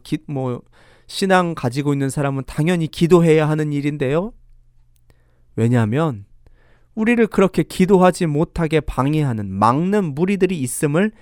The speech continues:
예수님께도 아-, 아시기 때문입니다. 우리에게 사탄은 말하겠죠?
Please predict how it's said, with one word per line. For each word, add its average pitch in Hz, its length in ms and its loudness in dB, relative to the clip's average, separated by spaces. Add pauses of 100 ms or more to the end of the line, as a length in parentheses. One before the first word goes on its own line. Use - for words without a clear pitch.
(280)
예수님께도 131 720 -2
아-, - 100 -18 (580)
아시기 120 500 -4
때문입니다. 135 720 -8 (1800)
우리에게 170 220 4
사탄은 170 400 0
말하겠죠? 131 760 0